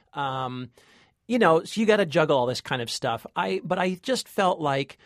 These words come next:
Speaker 2: this was like a light, fluffy version of The Corrections, you know, with no, <laughs> with none of the, none of the larger statements about America and none of the actual existential dread. Just sort of a,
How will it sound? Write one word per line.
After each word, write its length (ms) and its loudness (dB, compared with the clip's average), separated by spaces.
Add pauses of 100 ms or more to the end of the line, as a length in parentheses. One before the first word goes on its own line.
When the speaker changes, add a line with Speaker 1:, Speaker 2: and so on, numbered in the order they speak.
(420)
Speaker 2:
this 240 -2
was 200 -4
like 420 -8 (300)
a 40 2
light, 400 0 (100)
fluffy 500 -6
version 520 -8
of 180 -10
The 80 -8
Corrections, 760 -6
you 140 -6
know, 160 -4
with 180 -4
no, 360 0 (100)
<laughs> 100 -20
with 200 -6
none 220 0
of 140 -6
the, 300 -2
none 160 0
of 80 -4
the 80 0
larger 400 2
statements 540 -6
about 200 -2
America 640 -2
and 160 -4
none 120 0
of 80 -4
the 180 -6
actual 480 0
existential 640 -4
dread. 440 -2
Just 200 -2
sort 220 -2
of 100 -2
a, 240 -2